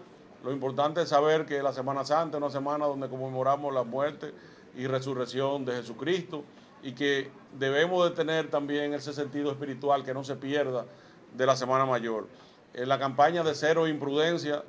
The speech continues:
que hemos lanzado en la alcaldía, eh, estamos, eh,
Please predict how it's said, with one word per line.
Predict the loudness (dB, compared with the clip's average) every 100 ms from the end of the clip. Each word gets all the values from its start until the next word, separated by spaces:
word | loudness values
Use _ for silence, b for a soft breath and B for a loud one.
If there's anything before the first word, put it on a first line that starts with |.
| -8
que | -4
hemos | 0 2
lanzado | 2 6 6 6
en |
la | 0
alcaldía, | 0 -2 -2 -4 -4 -8 B B -12 -4
eh, | 0 0 -2
estamos, | 0 0 2 0 -2 -12 -8
eh, | -2 0 0 -4 -8